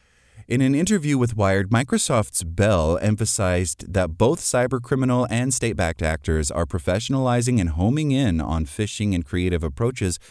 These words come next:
to credential theft as the most direct and effective method for infiltrating organizations of all sorts.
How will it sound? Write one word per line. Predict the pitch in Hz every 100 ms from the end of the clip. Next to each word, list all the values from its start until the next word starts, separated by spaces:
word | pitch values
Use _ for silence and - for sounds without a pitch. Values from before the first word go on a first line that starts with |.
| -
to | 113
credential | - 107 95 98 104 - 73
theft | 65 71 57 - - - - -
as | 80 87
the |
most | 90 98 -
direct | 82 101 101 104
and | 87
effective | - 107 107 98 78
method | 95 131 85 76
for | 85
infiltrating | 87 120 104 - 87 82
organizations | 80 82 82 76 95 117 80
of | 73
all | 76 131
sorts. | - - - - -